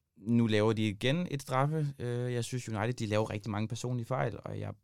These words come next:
jeg, jeg nåede også lidt tænkt, det er lidt ærgerligt, når,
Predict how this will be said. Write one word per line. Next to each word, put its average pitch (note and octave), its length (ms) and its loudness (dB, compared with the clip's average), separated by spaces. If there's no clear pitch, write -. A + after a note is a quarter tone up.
jeg, A2 180 0
jeg A2+ 100 4
nåede A#2 160 4
også G#2+ 120 0
lidt A2 120 -6
tænkt, - 580 -6
det G2+ 80 -8
er G#2 40 -4
lidt G#2+ 160 2
ærgerligt, A2+ 380 4
når, A2+ 200 2